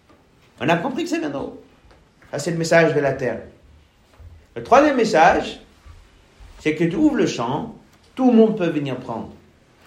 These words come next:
Même ce que tu penses qui est à toi, hein, n'est pas à toi. Il y a trois messages. Un juif, il doit renouer son lien avec Dieu tous les sept ans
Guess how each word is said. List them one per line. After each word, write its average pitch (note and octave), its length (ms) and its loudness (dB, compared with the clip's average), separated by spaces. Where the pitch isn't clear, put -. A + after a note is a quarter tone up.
Même A3 200 4
ce B3+ 60 -2
que B3 80 -2
tu - 160 -2
penses G#3 240 0
qui F3 80 -4
est F3 100 -2
à A3 80 4
toi, B3 380 6
hein, A3+ 180 -4
n'est - 60 -12
pas C#3 120 -4
à A2 60 -2
toi. E2+ 200 -12
Il - 40 -4
y - 20 0
a C#3+ 40 -4
trois B3 200 4
messages. E3 480 0
Un G#3 140 4
juif, A3 300 0
il G#3 100 -6
doit G3+ 500 6
renouer F3+ 560 2
son E3+ 220 -4
lien E3+ 180 0
avec D#3+ 240 0
Dieu D#3+ 220 2
tous D#3+ 100 -6
les D3 120 -4
sept C#3+ 240 -4
ans C#3 240 -4